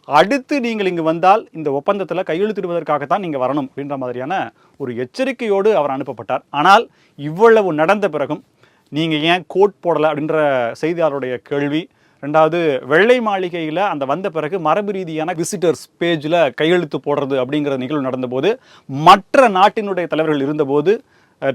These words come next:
ட்ரம்ப் அவர்கள் அந்த சேரை பிடிச்சு அவங்க உட்காரத்துக்காக ஹெல்ப் பண்ணது, அதே ஜெலன்ஸ்கி அவர்களுக்கு "அங்க போய் உட்காருன்னு" சொல்லி சொன்னது, இப்படி பல விஷயங்கள் அவருக்கு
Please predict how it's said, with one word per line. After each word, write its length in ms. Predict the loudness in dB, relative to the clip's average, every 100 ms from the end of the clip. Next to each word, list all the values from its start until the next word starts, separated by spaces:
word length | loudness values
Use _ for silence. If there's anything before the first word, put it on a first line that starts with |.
| 2
ட்ரம்ப் 180 | 2 4
அவர்கள் 360 | 4 6 4
அந்த 220 | 4 0 0 4
சேரை 280 | 6 6 4
பிடிச்சு 200 | -2 -4
அவங்க 220 | -2 -2
உட்காரத்துக்காக 760 | 2 0 0 -6 -4 -2 0 -2 -2
ஹெல்ப் 200 | -4 0 -2
பண்ணது, 220 | 0 -4 -2
அதே 320 | 4 6 6 2
ஜெலன்ஸ்கி 400 | -2 -2 -4 -4
அவர்களுக்கு 560 | -2 -2 0 0 0 -2 -18 -4
"அங்க 180 | -2
போய் 160 | 2 2
உட்காருன்னு" 420 | 2 2 0 -2
சொல்லி 200 | -6 -8
சொன்னது, 340 | -6 -4 -4 -6
இப்படி 280 | -4 -4 -4 -10
பல 260 | -10 -4 -4
விஷயங்கள் 640 | -4 -4 2 4 4 0 -10 -20 _
அவருக்கு 800 | -6 -4 -4 0 2 4 4